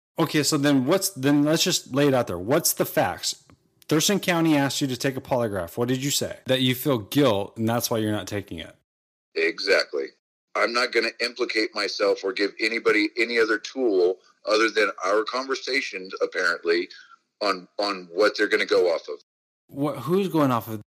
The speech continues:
Speaker 1: Polygraph has nothing to go off of what others think. It's just a, it's a tool that they use.
Speaker 2: Then who the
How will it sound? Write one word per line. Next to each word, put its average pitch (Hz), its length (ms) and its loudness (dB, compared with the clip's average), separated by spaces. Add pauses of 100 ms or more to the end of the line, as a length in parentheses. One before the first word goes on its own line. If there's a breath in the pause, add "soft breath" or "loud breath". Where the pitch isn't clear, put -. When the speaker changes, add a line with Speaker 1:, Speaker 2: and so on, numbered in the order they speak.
Speaker 1:
Polygraph 165 380 0
has 139 160 0
nothing 143 300 2
to 135 100 2
go 143 260 0
off 123 200 -4
of 123 120 -2
what 120 220 -2
others 131 340 0
think. 151 320 0
It's 107 180 -6
just - 280 -2
a, 120 320 -4
it's 123 180 -6
a 117 60 -4
tool 170 480 2
that 127 140 -4
they 120 80 -2
use. 107 760 0
Speaker 2:
Then 147 160 2
who 202 300 4
the - 180 2